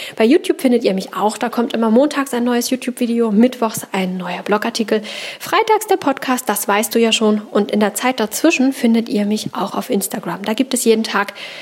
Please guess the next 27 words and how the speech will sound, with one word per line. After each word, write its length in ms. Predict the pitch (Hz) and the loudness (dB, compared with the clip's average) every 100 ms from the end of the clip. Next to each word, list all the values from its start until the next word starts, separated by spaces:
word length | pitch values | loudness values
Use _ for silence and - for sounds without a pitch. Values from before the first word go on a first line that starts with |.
| - - | -18 0
Inspirationen 800 | 226 226 208 196 196 202 196 202 | 2 2 0 -2 0 2 2 0
zum 160 | 208 | -2
Thema 380 | 190 196 190 175 - | -4 -4 -4 -6 -10
leichteren 540 | - 151 - 196 196 185 | -8 -8 -6 -4 -2 0
Leben. 320 | 190 196 165 - - | 0 0 -6 -6 -2
Ich 160 | - 240 | -2 2
würde 140 | 415 | 4
mich 160 | 370 - | 4 0
freuen, 360 | - 294 320 277 | 0 2 4 4
wenn 160 | 262 | 4
wir 120 | 254 | 4
uns 180 | 233 247 - - - - - | 2 -2 -4 -14 -12 -12 -4
auf 200 | 247 - | -2 2
irgendeiner 520 | 277 294 269 254 269 | 2 2 -2 0 0
dieser 180 | 240 247 | 2 0
Plattformen 600 | 247 262 - 240 226 220 | 0 -8 -4 -2 0 2
wiedersehen 640 | 277 311 254 285 285 285 | 4 4 4 2 2 0
könnten. 760 | - 277 285 302 311 302 302 311 | 0 0 2 4 2 4 4 4
Dann 160 | 233 226 | 0 -4
kannst 320 | 233 233 - | -4 -4 -2
du 40 | |
mir 160 | 226 226 | -2 -2
auch 80 | 226 | -4
gerne 200 | 220 226 | -4 -2
eine 120 | 214 | -2
Nachricht 360 | 220 240 233 | -2 -2 -6
schreiben 380 | - 226 208 220 | -4 0 2 0